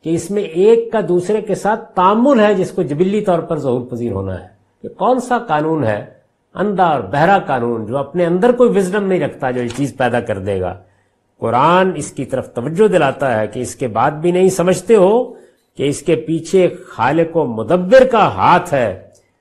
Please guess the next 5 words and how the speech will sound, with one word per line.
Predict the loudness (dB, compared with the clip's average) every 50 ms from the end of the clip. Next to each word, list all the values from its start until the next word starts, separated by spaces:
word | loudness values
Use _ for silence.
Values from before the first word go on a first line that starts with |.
| _ _ _ _ -12
और | -6 -4 -4 -2
ये | -2 0 -2 -2
कायनात | -2 -2 0 0 0 0 0 0 2 4 4 4 4 2 0 -4 -14 -16 -8
मुख्तलिफ | -4 -4 -4 -4 -4 -6 -4 0 0 0 -2 -4 -6
इरादों, | -2 0 2 4 4 4 4 2 2 0